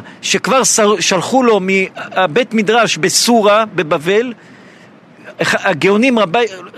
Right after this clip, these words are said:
רבי גאון, אנחנו חושבים שאומר שזה מנהג של בטלה, שבכלל לא להגיד את זה, ומנהג של אדיוטות, לעשות התרת נדרים.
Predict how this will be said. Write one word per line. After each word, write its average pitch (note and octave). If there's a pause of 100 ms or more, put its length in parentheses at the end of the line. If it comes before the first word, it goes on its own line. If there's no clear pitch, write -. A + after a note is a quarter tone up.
(340)
רבי F3
גאון, A3
אנחנו G3+
חושבים G3+
שאומר G3+
שזה F#3+
מנהג F#3+
של G#3
בטלה, G3
שבכלל G3
לא G3
להגיד F#3+
את F#3+
זה, F#3+ (340)
ומנהג F#3
של G3+
אדיוטות, F3+ (260)
לעשות G#3+
התרת A3
נדרים. G3